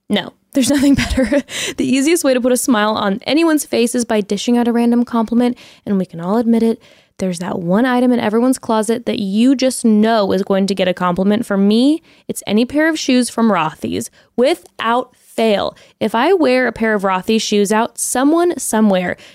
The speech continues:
is going to give me a compliment on them, either because they also have a pair that they love or because they don't have a pair but want one.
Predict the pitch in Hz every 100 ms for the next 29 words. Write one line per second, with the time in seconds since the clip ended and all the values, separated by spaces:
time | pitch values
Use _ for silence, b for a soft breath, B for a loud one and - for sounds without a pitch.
0 | B 208 214 202 190 226 254 220 208 -
1 | 233 269 277 277 277 277 277 - 220 214
2 | 202 214 202 196 185 180 - 185 247 302
3 | 311 302 294 311 302 311 - 294 302 294
4 | 285 285 254 214 220 220 202 196 190 190
5 | 214 240 247 269 262 269 - B - 196
6 | - 190 214 247 262 277